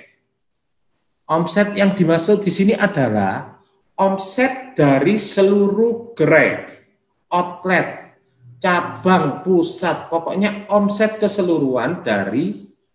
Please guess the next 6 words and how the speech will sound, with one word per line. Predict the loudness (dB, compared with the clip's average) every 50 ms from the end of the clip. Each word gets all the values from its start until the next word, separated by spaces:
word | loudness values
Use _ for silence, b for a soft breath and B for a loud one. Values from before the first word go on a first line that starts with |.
| _ _ _ _
usaha | 0 0 0 2 -2 -2 -2 0 0
yang | 0 2 2 0 -2 -6 -6
dimiliki. | -4 -2 0 2 2 2 0 0 -4 -8 -12 -14 -16 -20 _ _ _ _ _ _ _ _ _ _ _ _ _ _ -8
Misalnya | -8 -2 -2 -2 0 2 2 0 0
seperti | 0 -4 -4 -4 -4 -4 -4 -4 -4 -4
ini, | -4 -4 -4 -6